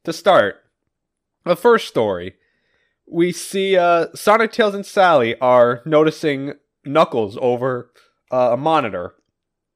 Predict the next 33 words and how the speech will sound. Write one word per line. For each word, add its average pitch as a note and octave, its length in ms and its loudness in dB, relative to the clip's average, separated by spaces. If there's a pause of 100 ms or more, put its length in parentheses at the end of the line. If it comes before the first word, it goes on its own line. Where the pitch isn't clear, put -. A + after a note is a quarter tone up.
(260)
And D3+ 140 0
he's D#3 120 -4
walking E3 360 2
to F3+ 80 -10
Robotropolis E3+ 800 -2
by C#3+ 180 0
himself. D3 640 -2 (420)
Sonic, F3 720 -4
being C#3+ 340 -4
paranoid C#3 600 0
as A2 100 -6
all A2+ 220 0
hell, G#2+ 500 -2 (240)
thinks D3 320 0
that C3+ 160 2
he's C#3+ 160 -8
gonna D3 220 -4
go C3+ 300 2
to C#3 580 -6
Robotnik B2 600 0
and A#2+ 100 -10
try B2 180 -2
to A#2 80 -2
cut A#2+ 220 -2
a G#2+ 40 -4
deal. E3 380 -6 (880)
So, A2+ 640 4 (200)
Knuckles, A2 640 -4
uh, D3 140 0 (680)
or, D3+ 360 4 (560)
I C#3+ 80 4
should C#3+ 160 -10
say, C3+ 460 2